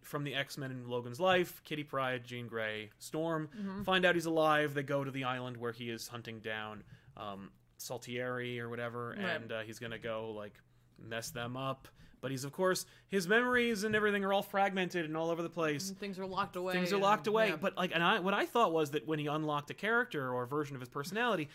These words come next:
Speaker 1: he, like, downloaded the rest of their memories and stuff. Not true. He is completely brainwashed, and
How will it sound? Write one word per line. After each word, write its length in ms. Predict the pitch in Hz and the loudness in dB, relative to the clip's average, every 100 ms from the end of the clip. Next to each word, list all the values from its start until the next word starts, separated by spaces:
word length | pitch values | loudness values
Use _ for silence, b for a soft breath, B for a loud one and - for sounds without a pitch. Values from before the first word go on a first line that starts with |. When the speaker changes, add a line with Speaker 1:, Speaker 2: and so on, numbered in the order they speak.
| B | B
Speaker 1:
he, 160 | - 190 | -4 2
like, 280 | 180 147 135 | 2 0 -2
downloaded 580 | 165 165 175 165 160 143 | 2 4 4 2 0 0
the 60 | |
rest 180 | 147 139 | 0 0
of 20 | |
their 100 | 156 | 0
memories 280 | 202 247 180 | 0 0 0
and 80 | 151 | -2
stuff. 100 | 143 B - | -6 B -8
Not 400 | 139 180 202 196 | 2 6 6 4
true. 400 | 185 190 151 101 | 2 4 4 0
He 160 | 123 160 | -2 0
is 100 | 156 | 0
completely 480 | 147 - 175 180 170 | -6 -4 -4 -4 -4
brainwashed, 800 | 143 170 156 127 110 101 - - | -2 0 0 -4 -6 -8 -12 -10
and 400 | 127 131 127 | -8 -6 -8